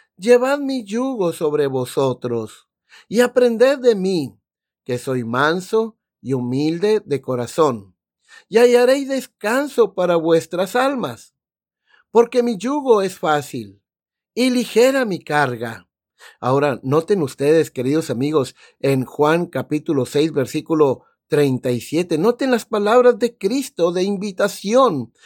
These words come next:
"Al que a mí viene, no le echo fuera". Y en Juan capítulo siete, versículo treinta y siete, noten esta afirmación maravillosa de nuestro Señor Jesucristo:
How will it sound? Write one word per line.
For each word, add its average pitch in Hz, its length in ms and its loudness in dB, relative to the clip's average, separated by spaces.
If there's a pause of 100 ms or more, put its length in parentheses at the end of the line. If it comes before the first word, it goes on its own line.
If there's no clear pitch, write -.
(200)
"Al 190 360 2
que 185 140 -4
a 160 80 0
mí 180 160 -2
viene, 165 560 0 (640)
no 139 260 0
le 151 240 2
echo 170 240 -8
fuera". 233 540 2 (560)
Y 156 440 0
en 147 180 2
Juan 151 300 0
capítulo 180 560 -4
siete, 170 400 0
versículo 156 600 0
treinta 147 320 -2
y 214 60 0
siete, 175 380 -2
noten 214 500 2
esta 196 300 0
afirmación 190 720 -2
maravillosa 208 760 0 (300)
de 180 220 2
nuestro 208 580 2
Señor 165 320 0
Jesucristo: 202 840 -4